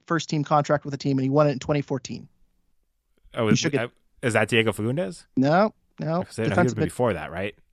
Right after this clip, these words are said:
Speaker 1: defensive midfielder, Sean. You
Speaker 2: Oh,
Speaker 1: should
Speaker 2: Scott
Speaker 1: get
Speaker 2: Cal-, Scott Caldwell?
Speaker 1: No, Scott Cal-, come on. Academy. Who was in the Academy in twenty fourteen? He had Shawry's number.
Speaker 2: <laughs> Uh,
Speaker 1: Okay.
Speaker 2: oh,
Speaker 1: Okay.
Speaker 2: Harivu. Zach Harivu.
Speaker 1: It's embarrassing.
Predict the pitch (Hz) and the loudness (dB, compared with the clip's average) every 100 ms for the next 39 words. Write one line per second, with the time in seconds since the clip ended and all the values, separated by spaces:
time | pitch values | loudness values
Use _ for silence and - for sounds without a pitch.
0 | _ 147 208 214 202 165 143 - 107 101 | _ 0 2 2 0 0 -2 -6 -16 -16
1 | - 92 92 - 120 113 139 104 - 127 | -14 -14 -14 -4 2 2 2 -4 4 4
2 | - - 139 - 123 139 156 175 214 220 | 4 2 4 6 6 4 4 6 6 6
3 | 220 214 214 208 - - - - - - | 6 4 2 -2 -6 -16 -20 -14 -14 -14
4 | - 107 - 170 123 117 156 - 208 190 | -18 -18 -12 -12 -10 -6 -6 0 2 2
5 | 131 151 220 196 180 170 165 151 156 147 | -2 -4 -2 -2 -2 -2 -2 -4 -6 -6
6 | 151 135 110 _ 208 208 220 202 175 180 | -8 -10 -12 _ 0 2 4 4 4 2
7 | 120 - _ _ _ _ _ _ _ _ | -2 -12 _ _ _ _ _ _ _ _
8 | _ _ _ _ _ _ _ - - - | _ _ _ _ _ _ _ -12 -12 -12
9 | - - - - 127 110 107 107 107 - | -20 -20 -20 -4 2 4 6 6 4 2
10 | 202 143 _ _ _ 180 131 120 196 196 | -2 -4 _ _ _ -4 -4 2 12 12
11 | 147 190 156 110 90 - 156 - 127 87 | 12 10 8 4 -8 2 4 4 -2 -2
12 | 80 - - _ _ _ 135 - 113 110 | -14 -20 -20 _ _ _ -20 -20 -20 -20
13 | - 98 | -20 -20